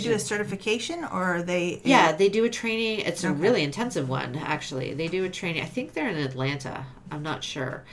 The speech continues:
Speaker 2: Um, but I love that they have, you know, a training that is geared specifically to,
Speaker 1: Their community.
Speaker 2: uh, their community, which, again, if we talk about, you know, the maternal,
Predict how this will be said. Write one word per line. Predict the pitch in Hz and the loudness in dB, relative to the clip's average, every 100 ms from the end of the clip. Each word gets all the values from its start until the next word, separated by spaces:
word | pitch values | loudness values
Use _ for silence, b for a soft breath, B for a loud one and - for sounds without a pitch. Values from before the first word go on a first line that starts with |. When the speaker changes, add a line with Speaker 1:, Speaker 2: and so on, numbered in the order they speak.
| B B - | B B -4
Speaker 2:
Um, | 147 135 135 131 131 131 - - - - - | 0 2 2 0 -2 -6 -14 -18 -14 -14 -8
but | 160 185 | 0 2
I | |
love | 185 180 190 202 190 | 2 4 2 2 0
that | 190 - | -2 0
they | 160 156 | -2 -4
have, | - 160 147 143 139 135 - | -4 -2 0 0 0 -6 -8
you | 170 | -4
know, | 139 135 | -2 -2
a | 139 | -4
training | 135 - 196 185 | -8 -4 -4 -2
that | 156 151 | -4 -4
is | 147 | -4
geared | 139 160 165 156 143 | -4 -2 2 0 -2
specifically | - - 135 185 185 165 165 147 131 | -8 -6 -6 -4 -2 -4 -2 -4 -4
to, | 131 - 180 160 143 135 131 131 B | -4 -4 0 2 2 2 -2 -6 B
Speaker 1:
Their | - | -10
community. | - 175 175 139 | -6 -4 -2 0
Speaker 2:
uh, | 135 127 | 0 0
their | 147 156 151 | 0 0 0
community, | 165 170 233 214 143 139 - B B | -2 -2 2 2 2 0 -4 B B
which, | 165 175 - - | 0 0 0 -6
again, | 170 202 196 | -4 0 0
if | 165 160 | 0 -4
we | |
talk | - - 185 185 | -6 -4 -4 -2
about, | 165 156 147 147 - - - - | 0 0 0 -2 -6 -16 -16 -14
you | 175 | -8
know, | 151 135 131 135 - - | -4 -2 -4 -6 -10 -8
the | 147 | -4
maternal, | 147 143 - 175 147 135 | -4 -4 -4 -4 -2 -4